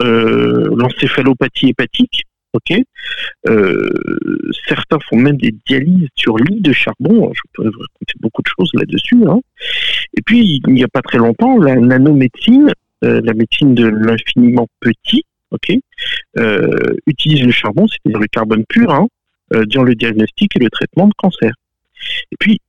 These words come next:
les charbons aussi sont utilisés maintenant pour tout ce qui est, euh, donc pollution, d'accord, les masques à base de charbon, les, euh, les filtres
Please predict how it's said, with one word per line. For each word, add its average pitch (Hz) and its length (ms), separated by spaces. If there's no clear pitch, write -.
les 127 140
charbons 127 400
aussi 220 240
sont - 240
utilisés 113 480
maintenant 202 500
pour - 180
tout 190 120
ce - 200
qui 127 320
est, - 180
euh, 107 520
donc - 120
pollution, 143 440
d'accord, 214 320
les 113 120
masques 127 380
à - 40
base 104 300
de - 60
charbon, 220 1000
les, 190 140
euh, 60 320
les 127 140
filtres - 460